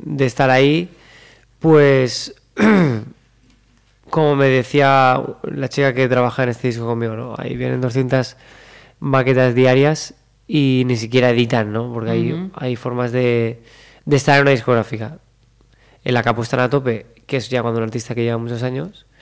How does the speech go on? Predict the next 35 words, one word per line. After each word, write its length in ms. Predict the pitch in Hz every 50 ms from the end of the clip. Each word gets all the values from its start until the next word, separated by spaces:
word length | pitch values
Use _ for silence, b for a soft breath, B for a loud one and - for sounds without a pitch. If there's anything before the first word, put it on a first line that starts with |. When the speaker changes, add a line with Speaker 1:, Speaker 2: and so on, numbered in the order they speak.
| B B B B B B B B B B B B B
Speaker 1:
y 100 | 160 170
la 180 | 156 143 131 127
otra 220 | 135 131 139 143
es 140 | 147 143 143
que 180 | - - 156 143
tienes 280 | 123 127 131 123 123
el 80 | 131 131
apoyo 380 | 123 117 - 135 131 131 131 127
de 80 | 131
ellos 500 | 139 135 143 147 165 170 - - - - 269 277
y 200 | 233 165 143 131
el 140 | 120 117 110
sello 520 | - - 127 120 127 131 127 135 131 - _ _ _ _ _ _ _ _ _
que 140 | - - 139
te 120 | 123 135
ponen 320 | 117 139 139 135 135 139 131
como 420 | 127 131 123 123 120 120 120 120
multinacional 720 | 120 123 127 120 131 131 127 117 131 123 127 135 143 156 - b b b b b _
para 140 | 151 135 131
que 80 | 123 117
tu 60 | 123
disco 220 | 123 131 120 - 147
esté 100 | 123 135
en 40 | 131
la 80 | 131
tienda 200 | 123 143 147 156
y 40 | 156
esté 200 | 131 - - 135
distribuido 580 | 127 120 113 - 131 120 117 113 107 107 123 - _ _ _ -
Speaker 2:
Ujú. 220 | 185 180 170 151
Speaker 1:
y 60 | 127
esté 240 | 123 113 98 131 127
posicionado, 560 | - 147 135 143 131 - 135 127 120 117 113
digamos, 340 | 107 107 104 104 98 101 98
¿no? 100 | 101 117